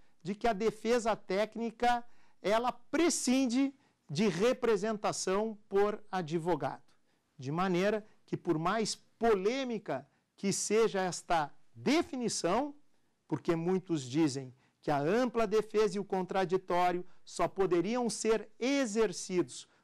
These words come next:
por profissional devidamente habilitado, no caso, advogados, o Supremo Tribunal Federal, os órgãos jurisdicionais entendem, inclusive por súmula, eh, que está aí, eh, vinculante, portanto, deve obediência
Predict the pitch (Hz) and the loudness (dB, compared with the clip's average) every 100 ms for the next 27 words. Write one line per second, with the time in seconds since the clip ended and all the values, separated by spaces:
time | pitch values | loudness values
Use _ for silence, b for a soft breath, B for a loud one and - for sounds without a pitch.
0 | b - 214 180 - - 190 - - 175 | b -2 2 2 0 -4 -4 -2 -2 0
1 | 165 160 139 151 165 190 175 160 160 151 | 2 0 0 0 0 0 0 -2 -4 -6
2 | - - 185 240 202 175 190 226 196 220 | -10 -4 0 0 0 -4 -6 -2 -2 -2
3 | 175 - 147 139 147 143 165 226 175 202 | -4 -2 -2 -2 -4 -6 -2 -2 0 -2
4 | 202 - b b b 247 247 302 - - | -4 -14 b b b -2 0 0 0 0
5 | 202 196 - 196 202 175 180 - 226 247 | 0 -2 -8 -8 -6 -4 -2 0 0 0
6 | 190 202 190 123 160 240 277 247 247 202 | 0 0 -2 -2 2 4 2 0 -6 -8
7 | - 196 185 247 226 175 226 220 - b | -8 -10 -6 -4 -2 -2 -4 -6 -12 b
8 | b - 320 196 185 233 247 202 b b | b -4 -2 0 0 0 -6 -10 b b
9 | _ - 147 185 139 170 160 - 151 - | _ -6 0 0 2 0 -2 -6 -10 -4
10 | 190 175 160 143 b b b - 139 135 | -2 0 0 -2 b b b -8 -4 -2
11 | 131 123 123 - 180 160 - 165 160 165 | -2 -6 -8 -6 -2 -2 0 0 0 -2
12 | 123 b b _ - 135 127 110 170 202 | -6 b b _ -12 -8 -8 -4 -2 0
13 | 185 165 202 269 - - _ - 139 175 | 2 4 4 0 -6 -14 _ -14 -6 0
14 | 180 160 139 117 170 180 147 160 170 156 | 0 -2 -8 -2 0 0 -4 -2 -2 0
15 | 156 120 185 190 - | 0 2 0 0 -4